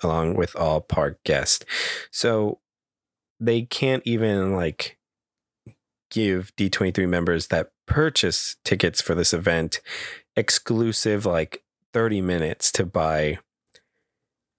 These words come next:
the merchandise, which is kind of like, again, this event was kind of, like, uh, just,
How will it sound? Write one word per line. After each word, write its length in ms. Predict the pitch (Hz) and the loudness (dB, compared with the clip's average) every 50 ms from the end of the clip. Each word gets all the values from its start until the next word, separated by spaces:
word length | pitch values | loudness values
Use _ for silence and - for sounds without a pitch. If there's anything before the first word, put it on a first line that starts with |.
| _ _ _ _ - | _ _ _ _ -4
the 380 | 113 101 101 101 92 90 82 | -2 0 2 2 2 2 2
merchandise, 840 | 78 80 82 85 80 - - 80 71 64 55 50 52 - - - - 101 - _ _ _ _ _ _ - | 2 0 0 0 2 2 0 0 0 0 -2 -2 0 0 0 0 -2 -6 -12 _ _ _ _ _ _ -6
which 440 | 110 110 110 110 101 - - - - - - | -2 0 2 2 2 2 2 0 0 -2 -2
is 180 | 113 110 - | 0 0 0
kind 360 | - - - - 156 160 160 | 0 0 0 0 0 2 2
of 140 | 131 101 90 | 0 0 0
like, 540 | 85 78 78 73 71 - - - - - _ _ _ _ _ _ _ _ - - - - - - - - - - - - - _ _ _ _ - | 0 0 -2 -2 -2 -4 -8 -10 -12 -12 _ _ _ _ _ _ _ _ -18 -14 -12 -10 -10 -10 -10 -10 -12 -14 -16 -20 -20 _ _ _ _ -4
again, 420 | 127 123 110 92 82 80 80 87 - _ _ - | -2 0 0 0 0 0 -2 -4 -6 _ _ -4
this 240 | 120 127 123 - 147 | -2 0 0 2 0
event 420 | 123 101 98 98 95 92 92 - _ _ _ _ - | 0 0 2 2 2 0 0 -4 _ _ _ _ -6
was 600 | 104 98 98 95 90 87 90 82 - - - - - - _ _ _ _ _ _ _ _ _ - | -2 0 2 2 2 2 2 2 2 2 2 0 -4 -10 _ _ _ _ _ _ _ _ _ -8
kind 380 | - - - - 113 120 127 123 | -6 -4 -2 0 0 0 2 0
of, 300 | 123 120 113 113 123 - - - _ _ _ - - | 0 0 -2 -4 -6 -8 -8 -10 _ _ _ -8 -4
like, 280 | - - - - - _ _ _ _ _ _ _ _ - | -2 0 0 -2 -4 _ _ _ _ _ _ _ _ -6
uh, 340 | - - 104 101 95 92 98 | -4 -2 0 0 0 0 2
just, 480 | 117 113 104 - - - - - - | 2 2 2 4 4 2 0 -2 -6